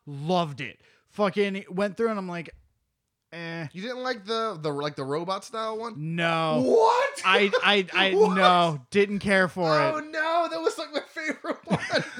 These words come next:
Speaker 2: Oh, wow. It's so crazy how we can have this wildly different opinions.
Speaker 1: No, it was, it,
Speaker 2: Oh, it's
Speaker 1: it
Speaker 2: so
Speaker 1: was,
Speaker 2: funny.
Speaker 1: it was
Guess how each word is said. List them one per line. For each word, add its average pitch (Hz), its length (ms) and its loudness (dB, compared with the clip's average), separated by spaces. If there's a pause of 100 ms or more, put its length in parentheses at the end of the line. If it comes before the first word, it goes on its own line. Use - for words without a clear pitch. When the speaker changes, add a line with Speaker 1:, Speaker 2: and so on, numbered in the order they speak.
(280)
Speaker 2:
Oh, 285 300 -2
wow. 262 520 -6
It's 214 200 -6
so 302 180 -6
crazy 277 420 -6
how 202 80 -4
we 208 100 -10
can 208 120 -10
have 208 240 -8
this 208 180 -6
wildly 214 760 -4
different 208 340 -6
opinions. 254 720 -14 (360)
Speaker 1:
No, 220 280 2
it 214 180 2
was, 220 240 4
it, 247 100 -4
Speaker 2:
Oh, 220 340 0
it's - 100 -4
Speaker 1:
it 226 100 2
Speaker 2:
so 220 60 0
Speaker 1:
was, 202 340 4
Speaker 2:
funny. - 180 -10
Speaker 1:
it 202 120 -6
was 175 260 -2